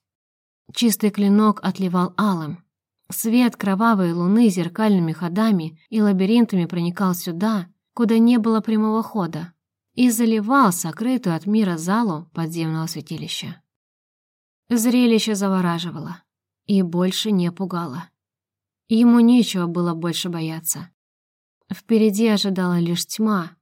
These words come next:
холодная и бесконечная. И только грохот, раскатом грома прокатившийся по святилищу, заставил его вздрогнуть. А кровь, брызнувшая на лицо, попав на губы, судорожно вздохнуть, машинально слизнув живительную влагу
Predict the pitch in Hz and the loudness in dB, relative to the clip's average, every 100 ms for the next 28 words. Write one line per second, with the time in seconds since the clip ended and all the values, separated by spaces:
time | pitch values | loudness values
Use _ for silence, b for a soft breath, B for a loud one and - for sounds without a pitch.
0 | _ _ - 165 160 208 185 160 170 - | _ _ -6 -4 -2 -2 -2 -4 -6 -6
1 | 180 170 - 175 175 170 - 156 165 - | -6 -4 -6 -4 -4 -4 -8 -12 -20 -20
2 | _ _ _ _ _ _ 269 254 277 254 | _ _ _ _ _ _ -2 2 0 0
3 | 262 226 247 254 - 196 - - 208 208 | -2 0 2 2 0 -6 -6 -2 -2 -2
4 | 247 247 214 175 170 233 214 175 156 185 | 0 0 0 -2 2 4 4 2 -4 -6
5 | 175 233 196 170 147 156 180 175 262 240 | -2 -4 -4 -8 -8 -8 -8 -2 2 2
6 | 180 - 147 - - 196 196 185 208 190 | 0 -8 -14 -12 -6 -2 -2 -2 0 2
7 | 185 180 196 190 185 156 139 165 - _ | 2 2 -2 -2 -6 -6 -10 -12 -20 _
8 | _ _ _ - 202 202 247 226 - 208 | _ _ _ -2 0 2 2 2 0 0
9 | 208 233 202 185 190 185 185 185 185 - | 2 4 2 0 0 0 2 2 -2 -2
10 | 254 202 175 208 196 180 170 185 254 170 | -2 0 -2 0 0 0 -2 0 0 0
11 | 156 _ _ - 247 233 220 190 202 185 | -6 _ _ -4 2 2 2 2 0 2
12 | 190 - 269 214 - - 220 226 254 269 | -2 0 2 2 0 -6 -2 0 2 4
13 | 311 226 185 175 190 208 220 262 190 202 | 4 4 2 0 0 0 2 2 2 0
14 | 220 196 175 170 175 247 240 139 | 0 0 -2 -2 -2 0 -2 -4